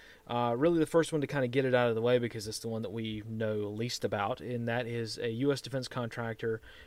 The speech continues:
was hit with a cyber attack a few days ago.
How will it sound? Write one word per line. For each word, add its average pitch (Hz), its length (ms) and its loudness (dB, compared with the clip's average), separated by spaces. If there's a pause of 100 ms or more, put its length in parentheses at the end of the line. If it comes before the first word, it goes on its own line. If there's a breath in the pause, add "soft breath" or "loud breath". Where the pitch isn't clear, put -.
(100)
was 117 240 0
hit 123 240 -2
with 113 180 0
a 110 120 0
cyber 117 500 -2
attack 107 320 -6
a - 40 -14
few 107 220 -10
days 117 300 2
ago. 113 280 -2